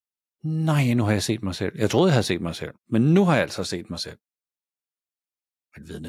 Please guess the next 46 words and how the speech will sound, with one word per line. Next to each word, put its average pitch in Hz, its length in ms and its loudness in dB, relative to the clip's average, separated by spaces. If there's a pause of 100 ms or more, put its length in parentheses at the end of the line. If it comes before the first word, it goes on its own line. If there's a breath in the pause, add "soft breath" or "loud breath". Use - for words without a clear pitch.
det - 80 -12
har - 80 -12
man 90 140 -12
sikkert 87 260 -6
heller 117 200 0
ikke, 117 160 0
og 110 60 2
der 107 80 0
kommer 110 340 -2
en 104 140 -2
ny 120 160 -2
åbenbaring 104 640 -2
senere 123 320 0
hen. 110 260 -2
Nej, - 220 -6
nu, 101 480 2 (200)
nu 117 180 2
har 127 120 2
jeg 87 140 -2
set - 200 -12 (220)
mig 92 100 -12
selv, 90 240 -12
ikke? 107 220 -4
Nu 147 100 4
har 131 140 2
jeg 95 100 -2
fattet 85 300 -6
det 90 100 -12
hele. 85 220 -14 (920)
Så - 100 -20
kommer 90 220 -10
der 90 80 -6
sikkert 90 360 -8
en 87 100 -8
ny 95 220 -10
igen 87 220 -12
senere 92 320 -10
hen, 98 200 -12
ikke? 110 160 -10
Men, 123 200 -2
men 120 100 0
det 143 60 4
er 139 40 -2
det, 151 140 4
enagrammet 127 460 0
kan, 113 240 0